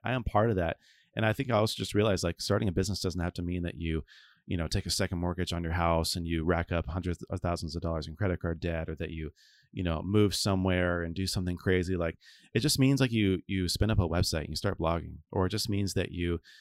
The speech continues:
you know, spin up a <laughs> Shopify store, you start drop shipping, like, uh, you start learning how to code and you start making mock-ups of a SaaS app, you know, like, it's really not that, the barriers to entry are very, very low today. They're a lot, they're the lowest they've ever been. And so the risks are very low.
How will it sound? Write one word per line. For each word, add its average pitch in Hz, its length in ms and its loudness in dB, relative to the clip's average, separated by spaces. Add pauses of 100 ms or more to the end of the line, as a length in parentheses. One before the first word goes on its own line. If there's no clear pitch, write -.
(140)
you 101 120 -6
know, 85 220 0
spin - 220 -2
up 107 80 0
a 104 40 0
<laughs> - 0 -
Shopify 120 460 2
store, 85 220 -2
you 82 80 -2
start 101 180 -2
drop 104 240 2
shipping, 85 340 -4
like, 76 200 -8 (400)
uh, 87 240 -2
you 104 160 -2
start 110 320 4
learning 107 240 2
how 107 100 4
to 101 80 0
code 104 380 4
and 87 80 0
you 85 60 -4
start 95 180 -2
making 87 240 -4
mock-ups 87 460 -2
of 82 380 -4
a 87 60 -6
SaaS 95 380 0
app, 85 240 -8
you 80 100 -8
know, 85 140 -4
like, 80 160 -4 (320)
it's 110 200 -2
really 110 240 4
not 92 400 0
that, 85 240 -2 (200)
the 101 80 0
barriers 117 300 6
to 107 80 -4
entry 98 260 -2
are 85 80 0
very, 92 300 4
very 87 200 0
low 80 480 0
today. 80 300 -4
They're 76 100 -6
a 73 60 -8
lot, 87 280 0 (200)
they're 92 180 2
the 92 80 2
lowest 104 320 6
they've 95 240 4
ever 101 260 0
been. 82 420 -4
And 85 120 -6
so 85 240 -2
the 87 100 -2
risks 92 240 0
are 85 80 -2
very 80 180 -2
low. 78 340 -4